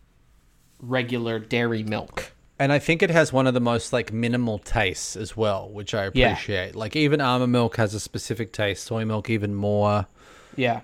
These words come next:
Speaker 2: A lot of the alternative milks definitely have, like, a very specific flavor, but oat milk is one of the ones that's the most subtle.
Speaker 1: Yeah, it is. And, and I, I, you know, I've used it for cooking, you know,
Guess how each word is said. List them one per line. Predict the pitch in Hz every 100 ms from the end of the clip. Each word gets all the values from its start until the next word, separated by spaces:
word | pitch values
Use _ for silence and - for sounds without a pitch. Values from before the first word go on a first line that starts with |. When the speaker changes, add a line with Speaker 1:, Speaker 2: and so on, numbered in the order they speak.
| _ _
Speaker 2:
A | 120
lot | 123
of | 127
the | 131
alternative | 113 - 110 104 101
milks | 95 104 101 - - -
definitely | - 110 113 113
have, | 101
like, | 101 101
a |
very | 92 104 104
specific | - 113 110 107 95
flavor, | - 110 104 101
but | 95 107 -
oat | 113 107
milk | 120 117 107
is | 101
one | 98
of |
the | 98
ones | 98 98 87
that's | - -
the | 104
most | 98 95 - - -
subtle. | - - 127 127 113 107 98 - - - - - - -
Speaker 1:
Yeah, | 131 110 - - -
it | 139
is. | 123 - - - - - - -
And, | - 143
and | - 156
I, | 151 208
I, | 131
you | 165 143 160
know, | 131
I've | 135 139
used | 156 156
it | 160
for | 147
cooking, | - 135 - 156 165 147
you |
know, | 131 139 147 127